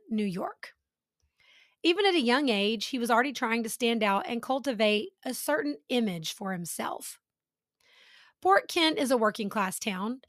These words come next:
and most of the residents in the mid to late nineties worked at either the local prison or the Bombardier rail car manufacturing facility.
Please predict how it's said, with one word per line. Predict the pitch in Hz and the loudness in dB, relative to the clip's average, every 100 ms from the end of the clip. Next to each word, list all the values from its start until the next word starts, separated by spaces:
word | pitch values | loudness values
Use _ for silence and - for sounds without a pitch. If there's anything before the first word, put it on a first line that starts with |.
| - | 0
and | 285 | 4
most | 294 330 349 | 4 2 0
of | |
the | 359 | -2
residents | 277 240 233 247 254 - - - _ _ _ _ | 0 0 0 -2 -2 -4 -8 -12 _ _ _ _
in | 269 254 | 0 4
the | 240 - _ _ _ _ _ _ _ _ _ _ _ _ _ _ - | 2 0 _ _ _ _ _ _ _ _ _ _ _ _ _ _ -2
mid | 240 247 214 | 4 4 4
to | 262 | 2
late | 233 226 226 | 4 4 4
nineties | 220 214 208 214 208 233 | 2 0 0 -2 -4 0
worked | 233 247 247 - - - | 4 6 4 -2 -14 0
at | 240 220 208 - - | 4 6 6 2 -2
either | 254 226 | -2 0
the | 202 | 0
local | 208 202 214 | 0 0 -2
prison | 175 233 214 294 381 381 _ _ _ | -2 0 0 -2 -2 -6 _ _ _
or | - 311 | 2 4
the | 294 | 4
Bombardier | 240 233 269 294 277 254 | 4 4 2 2 0 4
rail | 240 247 | 4 4
car | - 226 | 4 2
manufacturing | 214 233 226 208 226 - - 180 | 4 2 0 0 -2 -2 -8 -8
facility. | 214 180 208 339 381 | -8 -8 -8 -6 -8